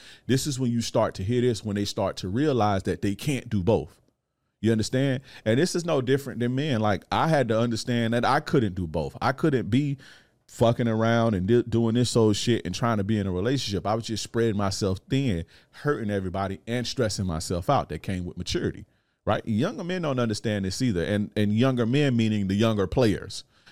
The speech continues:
they don't really understand this either. But as far as the women go, they don't understand that level of sacrifice. And so you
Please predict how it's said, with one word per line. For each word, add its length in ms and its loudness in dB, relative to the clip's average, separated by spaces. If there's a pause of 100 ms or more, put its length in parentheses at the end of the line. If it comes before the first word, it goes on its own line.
(120)
they 160 4
don't 160 0
really 240 2
understand 460 0
this 160 -6
either. 240 -4 (400)
But 160 0
as 120 -4
far 220 4
as 120 -2
the 60 -4
women 300 0
go, 260 -2 (1080)
they 120 4
don't 160 4
understand 480 0
that 100 0
level 280 0
of 60 -6
sacrifice. 720 -4 (260)
And 140 0
so 320 -2 (1700)
you 720 2